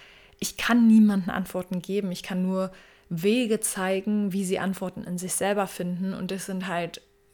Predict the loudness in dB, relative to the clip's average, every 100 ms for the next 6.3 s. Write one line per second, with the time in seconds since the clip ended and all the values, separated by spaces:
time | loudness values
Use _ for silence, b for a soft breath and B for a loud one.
0 | _ _ -6 -4 -2 2 4 2 0 -2
1 | -2 -4 -4 -2 0 0 -2 -2 -4 -4
2 | -4 -8 -8 -10 -2 0 0 -2 -4 -2
3 | -2 -2 -4 -4 -4 -4 -4 -4 -4 -6
4 | -10 _ _ _ _ -20 -20 -14 -6 -2
5 | 0 0 0 0 -4 -4 -2 -2 -2 -2
6 | -2 0 0